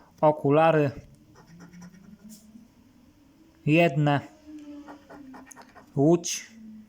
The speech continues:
No, same słabe symbole wpadają. Leżak.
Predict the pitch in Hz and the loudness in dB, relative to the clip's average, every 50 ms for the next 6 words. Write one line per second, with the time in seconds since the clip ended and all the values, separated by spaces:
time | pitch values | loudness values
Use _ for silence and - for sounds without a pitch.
0 | _ _ - _ _ - _ 202 - - - _ _ 202 - _ _ _ _ _ | _ _ -20 _ _ -20 _ -20 -20 -20 -20 _ _ -20 -20 _ _ _ _ _
1 | _ _ _ _ _ _ _ _ _ _ _ _ - - _ _ _ - _ _ | _ _ _ _ _ _ _ _ _ _ _ _ -20 -20 _ _ _ -20 _ _
2 | _ - - _ _ _ _ _ _ _ - - - - _ _ _ _ _ - | _ -20 -20 _ _ _ _ _ _ _ -20 -20 -20 -20 _ _ _ _ _ -4
3 | 156 147 143 143 - - - 175 175 170 165 151 - - 165 160 147 151 143 - | -2 -2 -2 -2 -2 -2 -2 0 0 0 0 0 2 2 2 2 2 0 -2 -2
4 | - 156 147 147 156 147 143 135 131 - - 139 123 131 131 127 127 127 120 107 | -2 -2 2 2 2 2 2 0 -2 -2 -2 -2 0 0 0 0 0 -2 -6 -8
5 | - _ _ _ _ _ _ _ _ _ _ _ _ _ _ _ _ _ _ _ | -10 _ _ _ _ _ _ _ _ _ _ _ _ _ _ _ _ _ _ _
6 | _ _ _ _ _ _ _ _ _ _ _ _ - - _ _ - - - _ | _ _ _ _ _ _ _ _ _ _ _ _ -20 -20 _ _ -20 -20 -20 _
7 | _ - - - - - - - - - _ _ _ _ _ - 139 139 143 147 | _ -20 -20 -20 -20 -20 -20 -20 -20 -20 _ _ _ _ _ -4 0 2 2 2
8 | 143 - - 143 131 123 - - - - | 2 0 0 -2 -2 -2 -4 -10 -16 -18